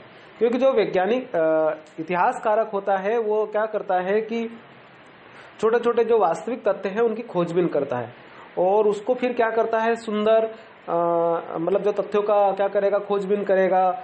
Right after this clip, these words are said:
स-, उनका संकलन करेगा, analysis करेगा और उसको आकर्षक ढंग से क्या करता है, हमारे सामने प्रस्तुत करता है,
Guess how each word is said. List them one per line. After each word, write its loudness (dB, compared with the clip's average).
स-, -6
उनका 2
संकलन -2
करेगा, 2
analysis 0
करेगा 0
और 0
उसको -2
आकर्षक 0
ढंग -4
से -2
क्या 2
करता -2
है, -2
हमारे 0
सामने -2
प्रस्तुत -2
करता -2
है, -8